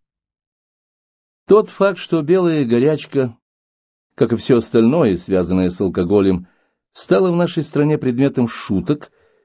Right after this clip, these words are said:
показывает, как бездумно и по-детски относятся американцы к пьянству.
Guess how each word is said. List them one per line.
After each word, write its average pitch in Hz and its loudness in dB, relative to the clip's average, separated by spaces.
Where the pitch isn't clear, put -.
показывает, 175 2
как 170 -4
бездумно 117 0
и 76 -2
по-детски 85 -4
относятся 113 -2
американцы 92 -2
к - -20
пьянству. 87 -8